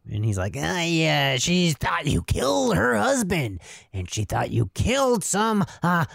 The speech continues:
the lady he was fucking. And, uh, you should,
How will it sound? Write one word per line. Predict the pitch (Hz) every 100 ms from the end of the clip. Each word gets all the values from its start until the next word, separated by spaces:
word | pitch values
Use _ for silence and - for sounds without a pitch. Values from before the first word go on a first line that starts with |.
| -
the | 151 123
lady | 160 285 302 302 262
he | 190 277
was | 285 285 -
fucking. | - 277 294 220 101 - - - _ _ -
And, | 127 143 127
uh, | 127 107
you | 131 269
should, | 302 254